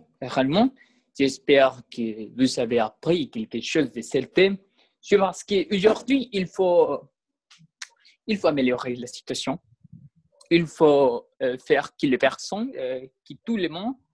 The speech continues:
que les gens, euh, connaissent, euh, à propos de ce thème, que les personnes connaissent de, de ce thème. C'est, c'est, c'est un thème trop important, très important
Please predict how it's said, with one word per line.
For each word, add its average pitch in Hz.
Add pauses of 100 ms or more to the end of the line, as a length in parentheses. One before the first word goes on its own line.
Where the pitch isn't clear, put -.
(380)
que 151
les 131
gens, 185
euh, 123
connaissent, 143 (340)
euh, 127
à -
propos 156
de 135
ce 165
thème, 220 (1080)
que 143
les 127
personnes 151
connaissent 147
de, 120
de 131
ce -
thème. 196 (300)
C'est, 139
c'est, 127
c'est 131
un 135
thème 160 (720)
trop 185
important, 165 (340)
très 196
important 185